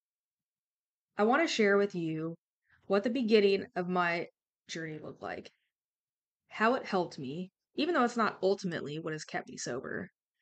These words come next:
But I wanted to show you how you can apply the general principles and ideas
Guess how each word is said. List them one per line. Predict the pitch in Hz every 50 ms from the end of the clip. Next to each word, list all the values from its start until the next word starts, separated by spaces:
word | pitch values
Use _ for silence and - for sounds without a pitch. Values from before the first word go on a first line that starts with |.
| _ _ _ _ _ _ _ _ _ _ _ _
But | - 208
I | 214 214
wanted | 214 233 247 277 320
to | 320 330
show | 269 - - 180 165 160
you | 160 151 - 156 180 196 202 - _ _ _ _ _ -
how | - - 196
you | 202 202 208 208
can | 208 220 202
apply | 208 - - 185 170 170
the | 165 170
general | 165 160 - 196 185 190 208 220 226
principles | 220 - 180 170 165 - 160 - 160 160 165 156 - -
and | 170 170
ideas | 160 170 170 165 175 170 156 151 156 160 160 -